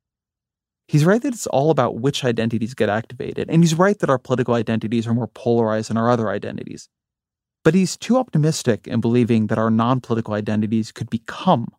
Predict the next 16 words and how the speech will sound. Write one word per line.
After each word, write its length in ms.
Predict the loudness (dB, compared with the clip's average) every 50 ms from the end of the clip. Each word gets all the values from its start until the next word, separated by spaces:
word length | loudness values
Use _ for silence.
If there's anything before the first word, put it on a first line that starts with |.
| _ _ -8
our 100 | -8 -6
political 380 | -4 -6 -6 -4 -4 -2 -2
identities, 560 | -2 0 -2 -4 -6 -6 -6 -6 -8 -12 -8
could 160 | -6 -6 -4 -4
supplant 540 | -6 -10 -12 -2 0 2 4 4 2 0
them. 260 | -4 -8 -8 -10 -12 -16 _ _ _ _ _ _ _ _ _ _ _ _
They 80 | 2 2
are 80 | 2 2
somehow 380 | 2 0 0 2 2 2 2
a 40 | 0
truer 480 | 0 -4 -8 -4 0 2 4 4 4 2
reflection 580 | 0 -2 -4 -2 -2 -2 -2 -4 -8 -8 -6
of 80 | -6 -4
our 100 | -4 -6
essential 400 | -6 -4 -2 -2 -2 -2 -4 -6
selves, 680 | -4 -4 -2 0 0 0 0 -2 -4 -6 -10 -14 -16